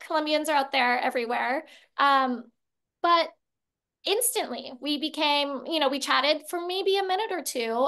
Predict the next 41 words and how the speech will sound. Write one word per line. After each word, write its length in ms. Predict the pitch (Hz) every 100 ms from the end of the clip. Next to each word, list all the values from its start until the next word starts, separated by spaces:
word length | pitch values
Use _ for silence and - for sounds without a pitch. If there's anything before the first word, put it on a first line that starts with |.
| -
and 340 | 277 277 277
here 180 | 277 302
we 160 | 311 294
are 340 | 294 285 269 -
all 140 | 240
these 220 | 254 247
years 200 | 226 226
later. 260 | 226 220 214 -
And 140 | 233
that's 260 | 247 240 -
just, 240 | 240 240
like, 240 | 233 233 -
the 100 | -
energy 320 | 233 233 233
you 160 | 220 208
both 240 | 208 202
have. 440 | - 208 - - - - - _
So 360 | - 349 311 - - - -
how, 300 | 370 370 320
I 100 | 254
mean, 300 | 240 226 214 220 _ _ -
I, 160 | 262 254
it's 200 | 247 -
probably 260 | 269 269
not 160 | 254 240
a 40 |
mystery 340 | 226 - 220 220
to 120 | 226
our 120 | 214
audience 420 | 220 220 226 226
after 220 | 226 214 220
listening 380 | 214 - 220
to 120 | 208 214
you 80 | 202 -
for 100 | 214
just 220 | 208 -
thirty 220 | 208 208
minutes, 380 | 208 202 196 -
but 160 | 285 254 - - - _ _
let's 560 | 233 247 320 - - -
talk 240 | - 480